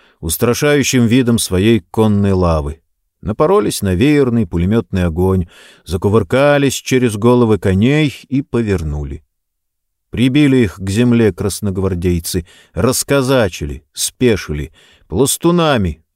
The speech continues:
ужами наступают теперь. Палящее солнце прижгло, иссушило весеннюю землю,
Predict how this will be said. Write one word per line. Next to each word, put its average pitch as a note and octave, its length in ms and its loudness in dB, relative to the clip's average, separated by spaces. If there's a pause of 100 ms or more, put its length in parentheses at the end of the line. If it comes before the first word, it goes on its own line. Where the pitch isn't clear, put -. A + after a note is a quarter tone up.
ужами A2 720 0 (140)
наступают D#2 840 -8
теперь. - 400 -16 (1200)
Палящее C#3+ 560 -2
солнце D3 480 -6
прижгло, F2+ 640 -4 (560)
иссушило C3+ 800 0
весеннюю A2+ 720 0
землю, F#2 500 0